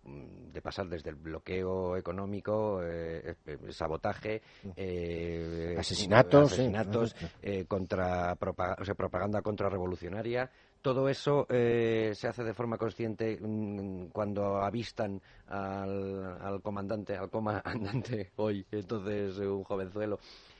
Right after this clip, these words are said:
Speaker 1: y entonces fracasa todos esos intentos y tratan de hacer esa incursión armada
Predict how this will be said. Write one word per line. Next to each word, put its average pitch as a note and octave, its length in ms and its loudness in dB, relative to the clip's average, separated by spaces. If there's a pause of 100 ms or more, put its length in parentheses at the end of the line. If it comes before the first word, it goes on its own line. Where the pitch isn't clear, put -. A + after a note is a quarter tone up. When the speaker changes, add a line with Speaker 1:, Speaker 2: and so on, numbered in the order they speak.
(400)
Speaker 1:
y G#2+ 140 0
entonces A#2 380 2
fracasa A#2+ 640 2 (320)
todos B2 240 2
esos A2 200 -4
intentos A2+ 480 -2 (340)
y A2+ 100 -8
tratan B2 400 4
de G#2+ 80 0
hacer A#2 280 -4
esa G#2+ 400 -2
incursión G#2 840 -4
armada A2 560 -6